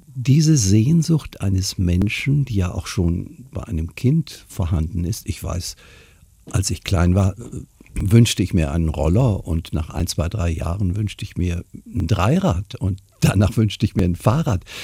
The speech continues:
Das heißt, die Wünsche, die in Erfüllung gingen, die bekamen automatisch Junge. Das heißt, äh, der Mensch ist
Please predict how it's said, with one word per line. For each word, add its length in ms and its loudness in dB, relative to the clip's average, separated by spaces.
Das 200 2
heißt, 320 2
die 680 -2
Wünsche, 600 4
die 160 0
in 100 2
Erfüllung 640 2
gingen, 460 2
die 500 -4
bekamen 720 2
automatisch 840 4
Junge. 320 6
Das 180 4
heißt, 300 2
äh, 140 0
der 360 2
Mensch 320 6
ist 260 0